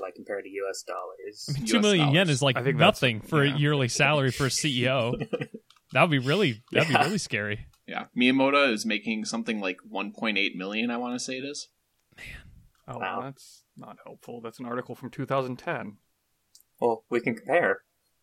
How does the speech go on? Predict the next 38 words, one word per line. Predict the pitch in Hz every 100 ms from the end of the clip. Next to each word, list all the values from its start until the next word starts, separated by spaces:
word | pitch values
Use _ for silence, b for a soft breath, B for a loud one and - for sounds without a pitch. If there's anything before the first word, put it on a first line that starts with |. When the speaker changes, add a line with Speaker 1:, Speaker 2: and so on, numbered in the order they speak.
| _ _ -
Speaker 2:
I | 139
mean, | 156 156
th-, | 147
Speaker 4:
Well, | 151
Speaker 2:
that | 165
was | 202
Speaker 4:
according | 160 175
Speaker 2:
back, | 185
Speaker 4:
to | -
this | 135
Speaker 2:
that | 147
Speaker 4:
article | 156
Speaker 2:
was | 202 156
Speaker 4:
from |
Speaker 2:
back | 185 196
when | 190 175
Nintendo | 160 185 175
was | 156
printing | - 190 175 160
money | 143 160 165
with | 139 -
the |
Wii | 131 143 156
and | 135
the |
D | 127 135
S. | 151 135 -
I |
mean, | 127 123
I'm |
not | 143 143
sure | -
how | 131 143
their | 131
financials | - 139 131 135 131
are | 127 120
now, | 123 151 123
but | 120